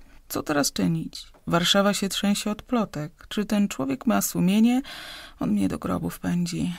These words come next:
Naturalnie poleciał za nią, to jasne jak słońce. Szatan, nie kobieta, piekło ją porodziło na moje nieszczęście. A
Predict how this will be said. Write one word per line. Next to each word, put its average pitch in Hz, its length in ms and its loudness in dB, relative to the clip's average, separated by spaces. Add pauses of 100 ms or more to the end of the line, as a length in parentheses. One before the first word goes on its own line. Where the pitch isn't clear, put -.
(100)
Naturalnie 214 720 0
poleciał 180 500 0
za 190 280 4
nią, 160 200 2
to 165 120 -4
jasne 170 340 2
jak 180 240 0
słońce. 190 580 0
Szatan, - 600 -8
nie - 120 -4
kobieta, - 600 -10
piekło 151 440 -6
ją 156 200 0
porodziło 160 560 -2
na 160 120 2
moje 165 280 0
nieszczęście. 170 800 -2
A - 100 -2